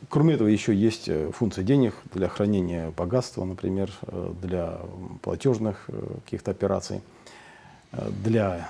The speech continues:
демонстрации каких-то статусов, например, и так далее. Ну, просто для выживания. И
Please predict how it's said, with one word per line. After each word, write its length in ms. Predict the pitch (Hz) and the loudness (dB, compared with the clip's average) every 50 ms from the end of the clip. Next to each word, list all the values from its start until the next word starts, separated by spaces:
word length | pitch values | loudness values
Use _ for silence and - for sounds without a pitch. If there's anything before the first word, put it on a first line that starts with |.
| - - - | -14 -12 -10
демонстрации 920 | - - 104 101 104 101 - - 107 98 95 87 - - 92 85 85 85 90 - - - - | -4 -2 0 2 2 0 0 0 0 0 0 0 -2 -6 -6 -6 -8 -10 -12 -14 -18 -12 -8
каких-то 380 | 95 92 - 101 - - 95 | -8 -6 -6 -6 -6 -6 -6
статусов, 500 | 87 - - 131 123 - - - - - - | -6 -2 0 0 0 0 -4 -8 -10 -10 -10
например, 320 | - 95 90 92 98 90 98 | -8 -8 -6 -4 -4 -6 -4
и 40 | |
так 200 | 98 - 107 95 | -2 -2 -2 -2
далее. 180 | - - - - - | -4 -8 -12 -6 -4
Ну, 120 | 113 147 - | -4 -4 -2
просто 320 | - - 127 - - 104 | -2 -2 -2 0 0 0
для 100 | 98 98 | 0 0
выживания. 460 | 95 101 87 95 82 80 - - - - _ _ _ _ _ _ _ _ - _ _ - - - - _ _ - | 0 0 0 -2 -4 -4 -8 -12 -20 -20 _ _ _ _ _ _ _ _ -20 _ _ -20 -20 -20 -20 _ _ 2
И 160 | 160 175 170 | 6 6 6